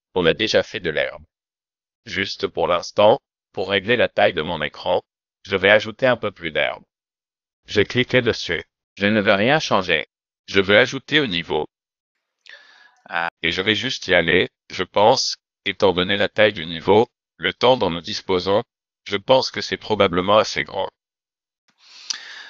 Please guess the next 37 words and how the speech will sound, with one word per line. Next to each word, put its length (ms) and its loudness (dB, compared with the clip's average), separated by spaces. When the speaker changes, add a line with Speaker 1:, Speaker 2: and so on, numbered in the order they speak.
Speaker 2:
Ok. 120 2
Speaker 1:
D'accord. 600 2
Maintenant, 600 2
j'aime 300 -2
commencer 460 0
par 220 -2
m'assurer 480 -6
que 140 -10
le 120 -4
joueur 340 0
ne 100 -6
peut 180 -12
pas 160 -2
courir 400 -8
de 100 -8
chaque 320 -4
côté 380 -6
et 60 -8
tomber 360 -4
parce 340 -8
que 100 -14
c'est 180 -10
vraiment 380 -4
ennuyeux 340 -8
quand 160 -6
vous 140 -10
jouez. 340 -12
Speaker 2:
So- 160 -4
Speaker 1:
J'ai 160 2
donc 220 6
fait 200 -2
du 120 -2
clonage. 540 4
Je 160 -2
vais 140 2
cliquer 360 -2
ici, 460 -6